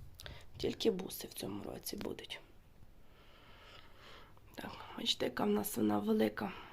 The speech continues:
В потолок. Верхушка аж трішки зігнута.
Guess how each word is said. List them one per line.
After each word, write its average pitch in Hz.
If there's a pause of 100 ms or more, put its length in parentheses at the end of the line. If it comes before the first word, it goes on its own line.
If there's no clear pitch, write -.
(540)
В -
потолок. 254 (340)
Верхушка -
аж 233
трішки 220
зігнута. 208